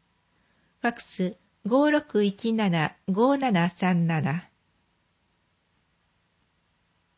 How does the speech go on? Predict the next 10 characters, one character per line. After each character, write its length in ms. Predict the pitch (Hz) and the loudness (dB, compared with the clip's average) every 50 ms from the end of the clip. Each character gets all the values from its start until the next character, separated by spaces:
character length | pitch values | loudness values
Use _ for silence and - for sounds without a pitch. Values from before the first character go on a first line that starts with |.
| _ _ - | _ _ -4
二 240 | 208 233 247 247 240 | -4 -2 -2 -4 -4
十、 400 | - 196 170 156 147 147 - - _ _ _ _ _ _ _ _ _ _ _ _ _ _ | -2 -2 -2 0 -2 -2 -6 -8 _ _ _ _ _ _ _ _ _ _ _ _ _ _
高 240 | - - 277 294 294 | 2 4 4 4 4
等 320 | - - 262 254 247 247 | 2 0 0 0 0 -2
子 220 | 254 - - 233 240 | -2 -2 -2 0 0
ど 160 | 277 302 294 | 0 0 0
も 160 | 294 294 262 | -2 -2 -2
文 240 | 240 254 269 254 240 | -2 -2 -2 -2 -2
化 160 | - 233 226 | -2 -4 -2
祭 360 | - - 180 160 156 160 - | -2 -2 -2 -2 -2 -4 -6